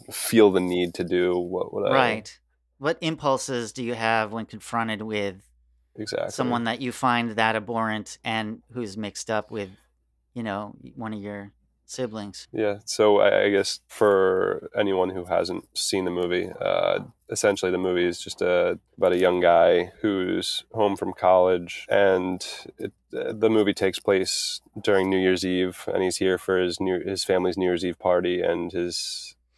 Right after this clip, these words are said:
Speaker 1: younger sister brings her new boyfriend, who is pretty shitty guy, but very likable.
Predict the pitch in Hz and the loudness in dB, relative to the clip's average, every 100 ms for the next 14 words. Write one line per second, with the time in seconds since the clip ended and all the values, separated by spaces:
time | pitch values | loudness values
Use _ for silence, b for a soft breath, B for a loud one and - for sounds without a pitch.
0 | _ 110 101 95 - 95 - 92 90 90 | _ 0 2 2 0 -4 -2 -2 -2 -2
1 | 95 87 87 87 - - _ _ - 101 | 0 0 -2 -6 -10 -14 _ _ -2 0
2 | 95 95 95 95 87 92 90 95 92 95 | 2 0 0 -2 0 -2 0 0 0 -2
3 | 95 - - 107 98 92 90 - - _ | -10 -14 -8 -4 -2 -4 -6 -8 -14 _
4 | - 101 87 - 90 87 87 50 - - | -2 -2 -2 -4 -4 -2 0 0 -2 -6
5 | _ _ _ 110 104 110 110 104 101 90 | _ _ _ 4 6 4 6 4 4 0
6 | 85 - | -2 -4